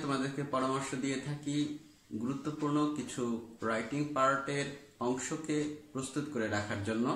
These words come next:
কারণ পরীক্ষার সময় তোমরা বানিয়ে লিখতে গেলে অধিকাংশ ছাত্রছাত্রী ভুল করে ফেলো। তো ভালো নাম্বার পেতে হলে অবশ্যই কিছু report writing তোমাকে প্রস্তুত করে রাখতে হবে।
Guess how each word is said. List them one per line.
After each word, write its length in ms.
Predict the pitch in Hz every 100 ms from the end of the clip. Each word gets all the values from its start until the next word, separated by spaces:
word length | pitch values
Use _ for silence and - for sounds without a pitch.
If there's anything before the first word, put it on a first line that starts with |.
| - - - - - -
কারণ 180 | 123 127 143
পরীক্ষার 380 | 147 147 165 -
সময় 260 | 156 156 156 151
তোমরা 260 | 135 131 131 120 123
বানিয়ে 300 | 123 131 131 123
লিখতে 220 | 117 127 113
গেলে 180 | 113 117 117 120
অধিকাংশ 380 | 123 131 143 139 143
ছাত্রছাত্রী 580 | 156 - 143 147 - 139 131
ভুল 140 | 135 139 143
করে 140 | 135 127
ফেলো। 220 | 110 104 - - - - - - - -
তো 80 | 113 113 - 113
ভালো 160 | 127 151 143
নাম্বার 280 | 131 139 139
পেতে 180 | 127 139 135
হলে 160 | 127 123 117
অবশ্যই 440 | 131 135 - 156 156
কিছু 240 | 139 - 123 117 - - - - - - - 110
report 280 | 123 135 139 131
writing 260 | 113 113 190 -
তোমাকে 340 | 117 113 117 107 - - - - - - -
প্রস্তুত 300 | 135 135 151 -
করে 140 | 120 110
রাখতে 220 | 107 107 117
হবে। 180 | 110 123